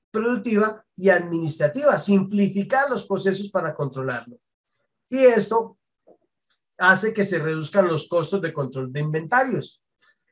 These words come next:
Este modelo de clasificación es el que permite, si tengo controlado un solo producto, en este caso, el ejemplo que estoy dando, un solo producto, a su vez,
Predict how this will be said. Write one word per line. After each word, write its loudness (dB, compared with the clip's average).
Este 0
modelo 6
de 2
clasificación 0
es -2
el -2
que -2
permite, 0
si -4
tengo 4
controlado 2
un -8
solo 0
producto, 2
en 0
este -6
caso, -2
el -6
ejemplo -8
que -8
estoy -8
dando, -2
un -8
solo -6
producto, 2
a 2
su 2
vez, 2